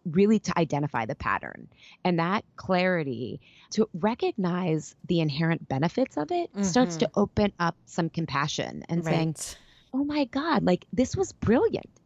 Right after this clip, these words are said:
Speaker 1: at one point and it's still brilliant."
Speaker 2: Yes.
Speaker 1: And now <laughs> there may be some blind spots, right? <laughs>
Speaker 2: Yes.
Speaker 1: So in this model, the quadrant that is what I really consider the healing quadrant and where you get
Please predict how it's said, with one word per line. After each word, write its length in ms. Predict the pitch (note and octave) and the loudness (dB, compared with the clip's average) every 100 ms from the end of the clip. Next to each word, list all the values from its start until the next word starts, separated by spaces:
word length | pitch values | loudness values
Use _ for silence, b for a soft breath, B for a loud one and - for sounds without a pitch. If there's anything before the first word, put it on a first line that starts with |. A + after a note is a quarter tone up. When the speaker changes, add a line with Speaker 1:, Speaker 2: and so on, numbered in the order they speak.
| - | -2
Speaker 1:
at 160 | G#3+ F#3 | -2 2
one 180 | A3 G#3+ | 2 2
point 380 | - E3 A3+ - | 0 -2 0 0
and 120 | A3+ | -2
it's 160 | A#3 - | -2 -10
still 360 | - - G4+ | -16 -2 -2
brilliant." 520 | - - - C3 G#3+ G3 | 0 -4 -4 -2 -2 0
Speaker 2:
Yes. 180 | F#3+ A#3+ | 2 6
Speaker 1:
And 160 | B3 | 6
now 320 | C4 D#4+ E4+ - | 4 2 0 2
<laughs> 40 | |
there 100 | C#4+ - | 0 6
may 220 | A3 B3+ | 6 6
be 220 | A3 A#3 | 4 2
some 440 | - G#3+ G3 F#3+ - | 2 0 2 2 2
blind 400 | F#3+ G3+ A3 A#3 | 0 2 2 -2
spots, 420 | - D#3 - - | -4 -6 -6 -8
right? 260 | D#3 D#3+ A#3 - | -4 -4 -4 -4
<laughs> 380 | C#4 - - - | -4 -4 -6 -6
Speaker 2:
Yes. 720 | G3 F#3 D#3+ F#3 - - - _ _ | 2 4 4 0 -10 -12 -14 _ _
Speaker 1:
So 280 | - C4+ A#3+ | -2 2 2
in 180 | B3+ D4+ | 0 -4
this 240 | F#4+ D#4+ - | -2 -6 -2
model, 540 | E3 F3+ F3 C#3+ - - | 2 2 2 0 -2 -4
the 80 | |
quadrant 680 | E3+ - B2 A3 - B3 - - | 0 2 2 0 0 -2 -2 -2
that 220 | D#3 D#3+ - | -2 -2 -2
is 540 | F3 D#3+ D#3 C#3+ - - _ _ | 2 4 4 2 -4 -18 _ _
what 260 | D3 F#3 - | -2 0 0
I 140 | E3+ | 0
really 280 | F#3 F3+ E3+ | 2 2 0
consider 400 | E3 D3+ D3 D3+ | -2 -4 -4 -4
the 80 | D3+ | -6
healing 480 | - D#3 D3+ D3+ D3 | -6 -4 -2 -4 -6
quadrant 720 | - D3 D3 D3 G#2 G2 - | -4 -4 -4 -4 -6 -8 -8
and 340 | E3 D#3 D3+ D3+ | -2 0 2 0
where 200 | - D#3+ | 0 2
you 260 | D#3+ D#3+ D3 - | 4 2 0 0
get 360 | E3 D#3 - | 0 2 -2